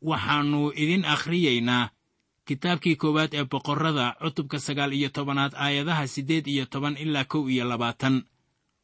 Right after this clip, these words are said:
Waxaana qoran sida tan, "Laakiinse weliba waxaan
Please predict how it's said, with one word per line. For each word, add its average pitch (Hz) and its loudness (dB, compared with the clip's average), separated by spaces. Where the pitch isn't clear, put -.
Waxaana 170 2
qoran 147 0
sida 127 -2
tan, 123 0
"Laakiinse 147 2
weliba 151 4
waxaan 151 2